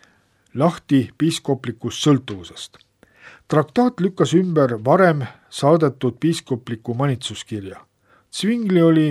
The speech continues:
üsna teravmeelne. Kas teda süüdistatakse piiskopi mittekuulamises? Ta vastab,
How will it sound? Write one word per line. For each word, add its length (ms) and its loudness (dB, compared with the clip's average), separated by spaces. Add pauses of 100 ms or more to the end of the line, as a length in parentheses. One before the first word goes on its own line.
(120)
üsna 240 -4
teravmeelne. 760 -2 (920)
Kas 180 -12
teda 220 -4
süüdistatakse 840 -2
piiskopi 560 -6
mittekuulamises? 1080 -6 (640)
Ta 100 -16
vastab, 440 -8